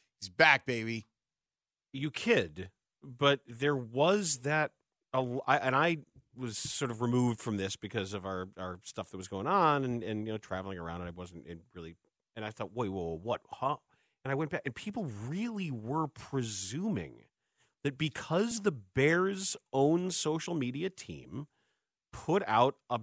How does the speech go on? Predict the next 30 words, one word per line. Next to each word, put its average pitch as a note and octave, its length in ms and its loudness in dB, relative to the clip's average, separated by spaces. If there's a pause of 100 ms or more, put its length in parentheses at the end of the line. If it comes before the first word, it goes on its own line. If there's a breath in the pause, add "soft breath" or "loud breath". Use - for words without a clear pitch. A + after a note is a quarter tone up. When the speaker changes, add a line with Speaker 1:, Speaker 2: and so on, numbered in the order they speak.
(160)
Speaker 2:
Justin D#3+ 400 -2
Fields D3 460 -4
season D3 440 -2
hype D#3 400 -4
video, E2 600 -6 (600)
that D3 180 -2 (140)
the D3 160 0
people G3 260 -2
were G3 120 4
actually E3 360 0
reading B2 720 0
meaning D#3+ 320 4
into G2+ 160 0
that. A2 100 0
And C3+ 140 2
I G#3+ 80 6
know, E3+ 240 6
like, B2+ 280 2
these, A2+ 360 -2 (340 soft breath)
the A#2+ 80 -2
Taylor B2+ 300 -2
Swift, A#2 320 -2
Travis A#2 360 0
Kelce A2 500 -4 (320)
conspiracy G#2+ 480 -2
theories G2 320 -2
are F#2 80 -2
out F#2+ 140 -4
there, F#2 120 -4
but G#2+ 160 -2